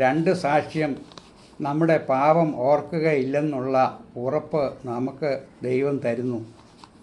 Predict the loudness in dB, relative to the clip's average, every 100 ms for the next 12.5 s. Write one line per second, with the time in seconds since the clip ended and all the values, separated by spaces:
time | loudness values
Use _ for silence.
0 | -20 -20 -20 -20 -20 -20 -12 -4 0 4
1 | 4 6 4 2 -6 -20 _ -20 -18 -4
2 | 0 2 4 2 2 -2 -4 -10 -20 -20
3 | -20 -20 -10 -4 -4 2 4 4 4 2
4 | 2 2 2 -2 -8 -20 -20 -20 -16 -6
5 | -2 -2 2 2 4 0 -2 -2 -2 -2
6 | 0 0 0 -2 -4 -10 -20 -20 -20 -20
7 | -20 -4 -2 2 2 2 2 0 0 -2
8 | -2 -2 0 -2 -2 -4 -4 -4 -8 -8
9 | -12 -20 -20 -18 -4 -2 0 2 4 2
10 | 0 0 0 -2 -8 -6 -6 -6 -4 -4
11 | -4 -4 0 0 0 -6 -20 -20 -20 -4
12 | 0 4 4 4 4